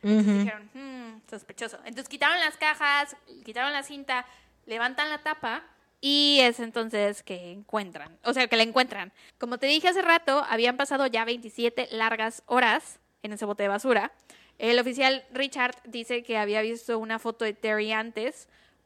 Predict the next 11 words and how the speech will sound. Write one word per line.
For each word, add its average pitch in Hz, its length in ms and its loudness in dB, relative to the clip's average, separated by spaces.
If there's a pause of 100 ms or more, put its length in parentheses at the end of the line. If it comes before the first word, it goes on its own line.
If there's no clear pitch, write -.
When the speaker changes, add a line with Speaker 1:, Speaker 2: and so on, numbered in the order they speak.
(120)
Speaker 1:
pero 247 300 6
que 240 80 4
la 233 80 4
persona 247 480 0
dentro 247 280 -2
del 214 140 4
bote 220 220 0
de 254 60 4
basura 226 600 0 (240)
estaba 226 340 0
irreconocible. 202 720 -4